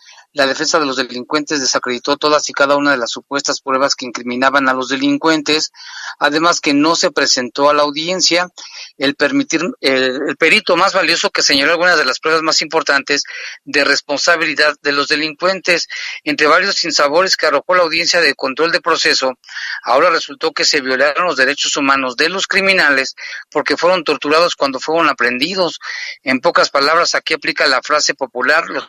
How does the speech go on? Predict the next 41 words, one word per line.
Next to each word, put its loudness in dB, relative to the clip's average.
patos 0
le -2
tiran 0
a 2
las 2
escopetas". -4
Ahora 4
no 0
me 0
queda 2
la 2
menor -2
duda, 2
dice, -2
"el -2
Estado 2
se -4
nos -8
cae 2
a 0
pedazos 0
si -8
no -6
hay -2
instituciones -4
sólidas 2
que 0
afronten -4
los -4
retos -2
del 0
siglo 0
moderno 0
con -4
estricta -2
y 2
sólida 0
formación -2
académica 0
y -2
liderazgo. 0